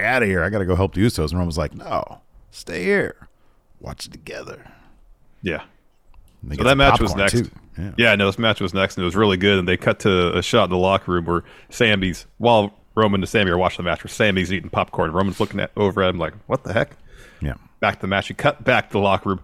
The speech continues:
Speaker 2: Everybody's there eating popcorn. Roman, Heyman, Sammy. It was pretty
Speaker 1: <laughs> Yeah.
Speaker 2: funny.
Speaker 1: Yeah, that is good.
Speaker 2: It was pretty funny. This match was a lot of fun. Uh, Usos get, end up getting the win here, uh,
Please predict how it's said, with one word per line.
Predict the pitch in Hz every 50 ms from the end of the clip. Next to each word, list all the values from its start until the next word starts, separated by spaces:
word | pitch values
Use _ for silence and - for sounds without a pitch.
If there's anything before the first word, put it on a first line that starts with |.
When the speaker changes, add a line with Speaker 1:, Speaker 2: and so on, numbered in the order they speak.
| - _ - _ -
Speaker 2:
Everybody's | - 120 127 143 139 110 120 110 101 101
there | 101 107 104 95 92
eating | 90 92 92
popcorn. | - - 87 80 - - 78 76
Roman, | 87 92 98 98 95 92 92
Heyman, | 90 104 107 98 92 92 92 -
Sammy. | - - 98 87 82 92 101 - - - - - - -
It | 170 - - - 175 -
was | - 160 -
pretty | - 131 120 107 104
Speaker 1:
<laughs> | -
Yeah. | - 65 67
Speaker 2:
funny. | 90 82 80 78 - - - - - - -
Speaker 1:
Yeah, | - 90 82
that | 80 82 82
is | 80 73 -
good. | - 67 67 65 - - _ _ - - - - -
Speaker 2:
It | - 101
was | 98 90
pretty | - - 107 90 78
funny. | - - 87 82 82
This | 90 127 123 -
match | 120 110 101 -
was | 110 90
a | 92
lot | 95 95 90
of | 85 -
fun. | - - 101 95 90 82 - _ _ _ - - _ _ - - _ _ _ _ _ _ - - - - - - -
Uh, | 95 95 90 85
Usos | 90 123 135 - - 113 110 101 87 87
get, | 113 - -
end | 101 92 92
up | 92 -
getting | - 107 98 - 90
the | 82
win | 80 90 98 104 104 101
here, | 92 90 98 95 92 90 85 - - - _ _ _ _ _ _ - - - -
uh, | - 87 87 87 87 85 82